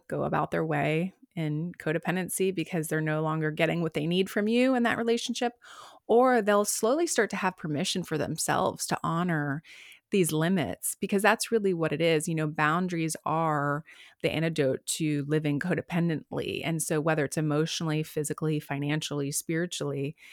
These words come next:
you know, it's not our job to help them become less codependent, but by us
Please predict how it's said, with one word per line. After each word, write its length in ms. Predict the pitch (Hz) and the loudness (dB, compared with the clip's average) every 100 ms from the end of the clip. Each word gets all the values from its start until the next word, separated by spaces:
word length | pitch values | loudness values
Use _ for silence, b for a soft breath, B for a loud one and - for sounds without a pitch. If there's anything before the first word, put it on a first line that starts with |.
| B B B | B B B
you 100 | 185 | 2
know, 100 | 160 | 2
it's 140 | - | 2
not 160 | 185 139 | 2 2
our 180 | 160 160 | 2 2
job 720 | 143 156 175 233 143 165 214 - _ - | 2 2 4 4 4 4 2 -8 _ -6
to 120 | 185 | -2
help 260 | 170 156 - | 2 2 2
them 200 | 147 147 | 0 0
become 360 | 139 175 151 | -2 -2 0
less 240 | 139 147 - | 0 -2 -2
codependent, 680 | 156 135 170 156 147 151 - B B _ | -2 -2 -2 0 0 -2 -6 B B _
but 200 | 175 170 | 4 6
by 180 | 180 160 - | 6 4 4
us 460 | 185 190 - - | 4 4 0 -2